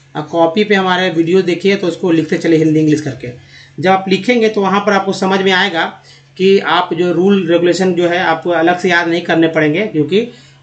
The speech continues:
वो sentence structure पे set कर दिए गए हैं। तो करना ये है कि लिखते समय जो है बोल बोल कर लिखना है, जिससे कि लिखने भी आ जाएगा, बोलने भी आ जाएगा। जी हाँ, तो चलें, अ, सब कुछ यहाँ आ-, आ-, आसानी से पढ़ ही रहे हैं, अंग्रेजी पढ़ना कैसे सीख रहे हैं।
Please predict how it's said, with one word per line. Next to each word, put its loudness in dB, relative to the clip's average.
वो 2
sentence -2
structure -6
पे -2
set -4
कर 0
दिए 2
गए -2
हैं। -4
तो -4
करना 0
ये 4
है 2
कि -2
लिखते 0
समय 0
जो 2
है 0
बोल 2
बोल 2
कर 0
लिखना 0
है, -12
जिससे -6
कि -6
लिखने 0
भी 4
आ 2
जाएगा, -2
बोलने 4
भी 2
आ -2
जाएगा। -10
जी 0
हाँ, -6
तो -8
चलें, -2
अ, -2
सब -8
कुछ -2
यहाँ 2
आ-, -4
आ-, -
आसानी -2
से 0
पढ़ -2
ही 4
रहे 4
हैं, -4
अंग्रेजी 0
पढ़ना -2
कैसे -2
सीख -6
रहे -2
हैं। -10